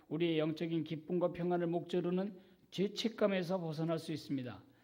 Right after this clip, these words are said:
지난 주에 말씀드렸습니다. 둘째는 우리 기도 생활입니다. 기도는 하나님과의 영적 관계를 유지하는,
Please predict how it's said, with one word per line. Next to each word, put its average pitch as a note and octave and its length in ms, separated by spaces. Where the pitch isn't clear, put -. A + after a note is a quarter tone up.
지난 C#3+ 420
주에 C3 460
말씀드렸습니다. G2 1000
둘째는 F3+ 800
우리 F#3+ 260
기도 G3+ 320
생활입니다. G3+ 840
기도는 A3 420
하나님과의 A#3 680
영적 G3 460
관계를 D#3+ 600
유지하는, D3 640